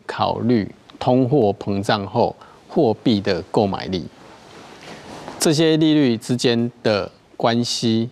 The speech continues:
对各种经济因素有着重大的影响性。名目利率和实质利率对货币政策、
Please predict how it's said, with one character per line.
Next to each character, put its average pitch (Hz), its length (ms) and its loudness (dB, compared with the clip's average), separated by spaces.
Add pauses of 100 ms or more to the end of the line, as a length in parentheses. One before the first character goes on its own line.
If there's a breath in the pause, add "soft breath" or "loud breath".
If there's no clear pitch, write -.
(140)
对 110 280 2 (100)
各 135 160 2
种 95 260 -2 (100)
经 131 240 2
济 127 240 2
因 120 260 0
素 113 360 -2 (680)
有 107 200 2
着 98 220 2
重 110 280 0
大 101 200 2
的 87 220 -4
影 95 180 -4
响 92 300 -4
性。 - 280 -6 (1120 loud breath)
名 127 140 4
目 165 200 4
利 160 140 4
率 139 340 2
和 110 320 0
实 - 260 -4
质 113 220 0
利 123 160 2
率 113 240 0 (800)
对 107 320 0 (500)
货 139 240 0
币 123 200 2
政 113 220 0
策、 104 280 -2